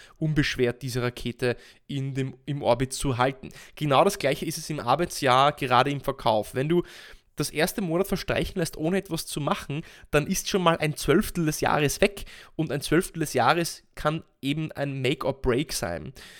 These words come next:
Deswegen, leg einfach los, setz dir einen Plan direkt für die nächste Woche, wie viele vielleicht neue Kunden du kontaktieren möchtest, ob, mach dir vielleicht, äh, eine Liste, ein Ziel,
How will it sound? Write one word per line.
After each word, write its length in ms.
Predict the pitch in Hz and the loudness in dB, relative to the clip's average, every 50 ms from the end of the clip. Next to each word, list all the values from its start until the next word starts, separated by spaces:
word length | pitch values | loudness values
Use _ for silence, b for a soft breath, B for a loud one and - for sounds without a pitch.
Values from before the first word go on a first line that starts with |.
| B B B B B B B B - | B B B B B B B B 4
Deswegen, 640 | 151 160 175 - 180 160 143 135 127 107 - - - _ _ _ _ _ _ _ _ | 4 6 6 4 2 2 2 0 0 -4 -8 -12 -18 _ _ _ _ _ _ _ _
leg 340 | - 135 143 147 - - - | 0 2 4 4 4 2 0
einfach 420 | 160 165 165 - - 151 147 - | -2 -4 -4 -2 -4 -4 -4 -2
los, 500 | - 139 143 147 160 196 202 - - - | -2 0 2 4 4 4 4 2 -4 -2
setz 220 | - 185 185 - - | -2 -2 -2 -2 -2
dir 80 | - | -2
einen 180 | 190 185 170 160 | -2 -2 -2 -2
Plan 480 | - - 165 147 139 160 185 202 196 190 | 0 2 4 4 4 4 4 2 0 -4
direkt 340 | - 202 196 190 190 - | -4 -2 -2 -2 -2 -4
für 220 | - - - 185 175 | -8 -8 -8 -6 -4
die 260 | 170 180 175 175 175 | -2 -2 0 0 0
nächste 500 | 165 160 180 185 - - - 214 196 156 | 0 0 0 -2 -4 -4 -2 -2 2 2
Woche, 460 | 156 180 - - - 190 180 165 147 | 2 2 2 2 2 2 2 2 0
wie 100 | 175 208 | -4 -4
viele 360 | - - 202 185 185 185 185 | -4 -4 -2 0 2 2 0
vielleicht 440 | 180 - 170 170 165 170 - - - | 0 -4 -6 -6 -6 -6 -6 -6 -4
neue 260 | 143 123 131 165 175 | -4 -2 -2 -2 -4
Kunden 420 | 170 - - 170 170 - 160 160 151 | -4 -2 -2 -2 -2 -4 -8 -10 -8
du 80 | - 170 | -8 -6
kontaktieren 640 | - - 175 160 - - 165 - - - 185 190 180 | -4 -2 -2 -2 -4 -6 -8 -8 -6 -4 -2 -2 0
möchtest, 540 | 170 165 170 - - - 165 165 160 - B B B B B B | 0 -2 -4 -2 -2 0 0 0 0 -2 B B B B B B
ob, 220 | - 156 - - - | -4 -4 -4 -2 0
mach 200 | 160 165 - - | 0 0 2 0
dir 120 | - 185 | -4 -4
vielleicht, 500 | - - 170 170 160 160 165 - - - | -4 -4 -2 -2 -2 -2 -2 -4 -8 -10
äh, 60 | - | -6
eine 340 | - 151 151 98 139 156 151 | -4 -2 -2 0 0 0 0
Liste, 400 | 147 147 165 170 - - - 170 | 0 0 -2 -2 -4 -2 -2 -2
ein 100 | 160 156 | -2 -2
Ziel, 380 | - - - - 170 170 170 | -4 -6 -4 -4 -2 -2 -4